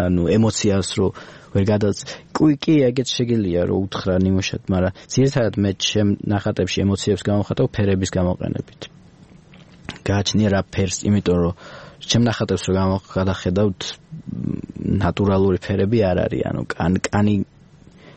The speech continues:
კანი რო აქვს ფიგურას, კანის ფერი არ არის, არის ან ცის ფერი არის, ვარდის ფერი, იასამნის ფერი და ეგრე გამოვხატავ. ა, ასევე ფერს წყვეტ იმის მიხედვით,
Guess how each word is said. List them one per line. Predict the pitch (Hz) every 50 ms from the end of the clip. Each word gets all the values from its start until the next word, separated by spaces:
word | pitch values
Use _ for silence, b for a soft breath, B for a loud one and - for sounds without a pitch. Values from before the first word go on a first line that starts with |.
| B B
კანი | - - - 110 104 104 107 104 101 101
რო | 95 98 92 90
აქვს | 90 90 - - - -
ფიგურას, | - - - 101 101 107 101 113 117 113 -
კანის | - - 104 95 98 95 -
ფერი | - - 101 110 113 104
არ | 95 87 85 -
არის, | - - 87 87 - -
არის | - - - - - -
ან | - - - -
ცის | - - - - - 95 -
ფერი | - - 95 92 92 90 80
არის, | 76 80 85 - -
ვარდის | - - 90 90 85 - - - -
ფერი, | - 90 87 90 87 - 101 - B B B B B B
იასამნის | B - 67 80 - - 87 92 92 92 90 -
ფერი | - - 87 87 87 90 90 92 92 B B B B B B B B B B B B B B B - -
და | - - 135 135 135 131 120 107 - - _ _ _ _ _ _ - - _ _ - -
ეგრე | - - 101 95 104 104
გამოვხატავ. | 98 98 98 95 95 90 - - - - - - 69 71 - - - - -
ა, | - 95 98 95 95 90 -
ასევე | - 98 95 - - 117 113 113 117 117 107 92 - _ _ -
ფერს | - - - - 110 110 98 - - -
წყვეტ | - - - - - 110 110 113 113 - - - _ _ _ _ _ -
იმის | 95 98 101 - -
მიხედვით, | 98 92 - - 101 98 101 104 98